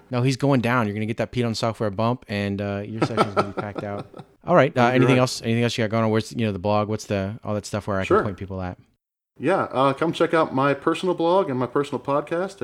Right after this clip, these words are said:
Speaker 1: at, uh, cross cutting concerns dot com. We need to get you on that show there, Pete.
Speaker 2: Yeah,
Speaker 1: Uh,
Speaker 2: absolutely.
Speaker 1: haven't had you on yet.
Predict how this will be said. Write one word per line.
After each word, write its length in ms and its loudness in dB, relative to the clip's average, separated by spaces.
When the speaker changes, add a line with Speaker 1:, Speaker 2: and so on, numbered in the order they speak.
Speaker 1:
at, 160 -8
uh, 120 -2
cross 280 -2
cutting 260 -4
concerns 400 -4
dot 200 -2
com. 260 -2
We 60 -2
need 100 4
to 60 -2
get 200 -2
you 120 4
on 140 4
that 140 2
show 280 2
there, 220 0
Pete. 300 -4
Speaker 2:
Yeah, 80 -2
Speaker 1:
Uh, 40 -2
Speaker 2:
absolutely. 280 -2
Speaker 1:
haven't 140 -2
had 140 -2
you 100 -2
on 160 -2
yet. 300 -6